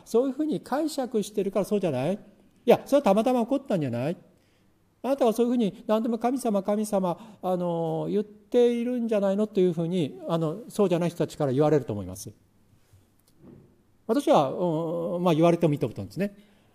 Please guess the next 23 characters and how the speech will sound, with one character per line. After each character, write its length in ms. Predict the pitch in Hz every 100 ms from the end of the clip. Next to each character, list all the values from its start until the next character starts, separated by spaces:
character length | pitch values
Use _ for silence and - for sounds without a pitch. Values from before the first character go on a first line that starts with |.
| -
<laughs> 400 | - - - -
見 100 | 170
か-、 100 | -
見 100 | 160
方 220 | 170 165 156
に 60 |
よ 80 | 143
っ 20 |
た 140 | 147 196
ら 60 |
そ 160 | 156 156
う 40 |
見 120 | 135 131
え 60 |
る 200 | 117 104 - -
か 140 | 233
も 80 | 226
し 120 | -
れ 100 | 107
な 100 | 101
い。 140 | 92 95 _ _ _ _ _ _ _ _ _ _ _ _ _ _ _ _ _ _ _ _ _ _ _ _ _ _ -
で 140 | 285
も、 420 | 320 185 101 -